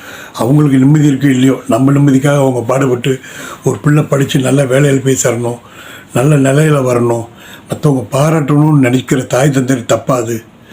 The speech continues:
அவங்களுக்கே எவ்வளோ பெரிய தண்டனை கொடுக்குறீங்க? சொல்லுங்க.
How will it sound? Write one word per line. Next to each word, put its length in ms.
அவங்களுக்கே 320
எவ்வளோ 260
பெரிய 180
தண்டனை 320
கொடுக்குறீங்க? 560
சொல்லுங்க. 420